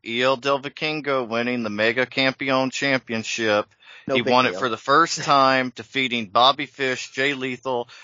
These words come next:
Speaker 1: Samurai Del Sol, formerly known as Kalisto in W W E, and Bandito. Kenny Omega was originally supposed to defend the Mega Campeon Championship against Vikingo,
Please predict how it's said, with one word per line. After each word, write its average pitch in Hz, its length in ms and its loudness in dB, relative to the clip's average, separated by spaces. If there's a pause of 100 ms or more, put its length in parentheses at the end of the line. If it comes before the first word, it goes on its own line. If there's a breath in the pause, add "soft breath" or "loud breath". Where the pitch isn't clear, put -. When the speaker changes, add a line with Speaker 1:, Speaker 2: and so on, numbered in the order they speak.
Speaker 1:
Samurai 147 560 2
Del 139 260 -2
Sol, 131 460 -2 (280)
formerly 117 420 -6
known 123 280 0
as 107 160 -10
Kalisto 117 800 -2
in 95 80 -8
W 107 240 -4
W 117 360 -6
E, 143 220 -6 (340 loud breath)
and 143 340 4 (120)
Bandito. 123 920 2 (380 soft breath)
Kenny 175 260 0
Omega 156 560 2
was 113 200 -10
originally 123 520 -8
supposed 120 460 -8
to 117 60 -20
defend 120 380 -8
the 110 40 -10
Mega 110 280 -4
Campeon 117 480 -6
Championship 110 640 -8
against 107 340 -8
Vikingo, 117 640 0